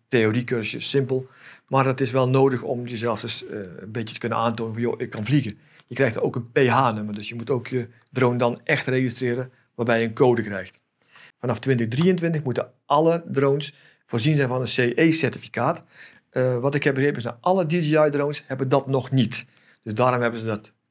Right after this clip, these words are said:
twee jaar langer gedaan, dan kun je nog even overstappen. Maar het komt er eigenlijk kortweg op neer dat vanaf twintig drieëntwintig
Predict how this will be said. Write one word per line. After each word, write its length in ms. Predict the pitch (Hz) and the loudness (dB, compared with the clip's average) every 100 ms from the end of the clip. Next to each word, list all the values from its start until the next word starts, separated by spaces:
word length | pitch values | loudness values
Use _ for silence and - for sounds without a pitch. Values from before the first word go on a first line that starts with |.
| _ | _
twee 160 | - 147 | 0 4
jaar 140 | 131 | 6
langer 240 | 117 123 107 | 6 4 2
gedaan, 500 | 110 127 147 156 156 _ - _ | 0 2 2 2 -4 _ -20 _
dan 120 | 120 | -4
kun 120 | 131 | 2
je 100 | 143 | 4
nog 140 | 135 120 | 2 0
even 380 | - 160 139 131 - _ _ | 0 0 0 -4 -4 _ _
overstappen. 540 | 156 131 117 120 135 | 4 4 2 -4 -4
Maar 120 | 127 | -6
het 120 | 117 110 | -6 -4
komt 200 | 156 143 | -2 -2
er 100 | - | 0
eigenlijk 260 | 131 147 | 0 0
kortweg 280 | 147 151 139 | 0 -2 0
op 120 | 123 | -2
neer 240 | 127 127 131 | -4 -6 -4
dat 220 | 123 - _ _ - | -6 -6 _ _ -8
vanaf 200 | 123 104 | -6 0
twintig 280 | 135 113 | 0 0
drieëntwintig 720 | 113 135 180 185 170 160 160 | 0 2 2 2 0 -2 -4